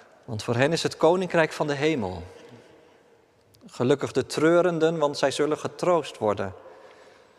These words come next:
Gelukkig de zachtmoedigen, want zij zullen het land bezitten.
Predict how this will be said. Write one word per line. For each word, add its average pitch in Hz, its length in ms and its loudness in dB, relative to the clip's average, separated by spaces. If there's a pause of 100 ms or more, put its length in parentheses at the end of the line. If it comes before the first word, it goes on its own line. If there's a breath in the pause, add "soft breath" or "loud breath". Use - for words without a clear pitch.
(500 loud breath)
Gelukkig 127 440 0
de 127 100 0
zachtmoedigen, 151 720 2
want 147 200 2
zij 170 260 2
zullen 135 420 0
het 123 180 -2
land 156 460 -4
bezitten. 98 560 -4